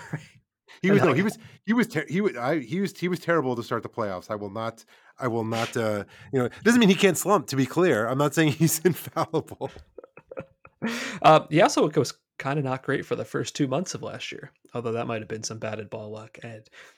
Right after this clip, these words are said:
Speaker 1: I don't know, it'd be interesting to see what happens in the future if, um, the shifting rules are, are limited, 'cause I think that would actually hurt a guy like him, who is tough to shift in the first place.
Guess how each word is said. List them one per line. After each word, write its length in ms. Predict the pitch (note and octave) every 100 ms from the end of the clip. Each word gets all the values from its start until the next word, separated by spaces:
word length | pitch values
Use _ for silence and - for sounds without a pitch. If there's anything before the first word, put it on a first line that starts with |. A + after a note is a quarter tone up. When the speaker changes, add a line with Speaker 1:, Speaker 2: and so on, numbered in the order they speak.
| _
Speaker 1:
I 60 | C#3
don't 20 |
know, 60 | C3+
it'd 140 | C#3
be 60 | C#3+
interesting 320 | C#3 - C#3
to 60 |
see 140 | B2+ C3+
what 100 | A#2+
happens 320 | A#2+ A#2+ A2+
in 60 | A2
the 60 |
future 360 | A2 A#2 - A2+
if, 300 | G#2+ G#2+ -
um, 300 | G#2+ G#2 G#2 _
the 80 | -
shifting 420 | - C3 - A2
rules 340 | A2 A2 A2+
are, 340 | A2+ G#2+ G#2+ -
are 180 | B2+ A#2+
limited, 320 | C#3 G#3+ C#3
'cause 100 | C3+
I 80 | B2
think 140 | D#3+ D#3
that 100 | B2+
would 80 |
actually 280 | B2 B2 G#2+
hurt 220 | - D#3
a 60 | B2
guy 160 | A2+ G#2
like 160 | A2
him, 300 | - A#2 G#2+ - - _ _ _
who 140 | C#3 A#2
is 100 | G#2+
tough 240 | B2+ A#2
to 80 | A2+
shift 340 | - G#2+ - _ _ _ _ _
in 100 | A#2
the 60 |
first 280 | G#2 A2+ -
place. 240 | - -